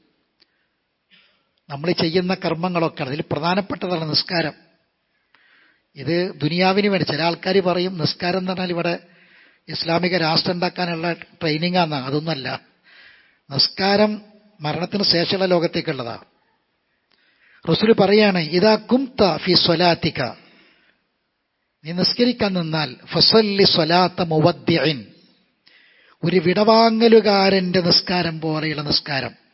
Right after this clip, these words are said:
ഇമാം ഇബ്നു മാജയുടെ, ഇബ്നു മാജയുടെ നാലായിരത്തി ഒരുന്നൂറ്റി എഴുപത്തൊന്നാം നമ്പർ ഹദീസാണ്. നിസ്കരിക്കാൻ നിന്നാൽ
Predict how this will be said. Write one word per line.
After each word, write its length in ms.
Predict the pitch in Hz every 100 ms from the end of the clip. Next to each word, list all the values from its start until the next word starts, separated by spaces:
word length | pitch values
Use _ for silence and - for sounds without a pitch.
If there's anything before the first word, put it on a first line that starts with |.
| _ _ _ _ _ _ _ _ _ _ _
ഇമാം 220 | 147 165
ഇബ്നു 220 | 160 180 185
മാജയുടെ, 560 | 175 175 170 175 165 -
ഇബ്നു 260 | 143 147 180
മാജയുടെ 480 | 170 160 156 156 151
നാലായിരത്തി 500 | 147 156 165 160 165
ഒരുന്നൂറ്റി 320 | 151 165 156
എഴുപത്തൊന്നാം 460 | 151 160 165 156
നമ്പർ 180 | 151 143
ഹദീസാണ്. 480 | 151 139 143 139 117 - _ _ _ _ _ -
നിസ്കരിക്കാൻ 540 | - - 240 233 208
നിന്നാൽ 420 | 190 175 165 151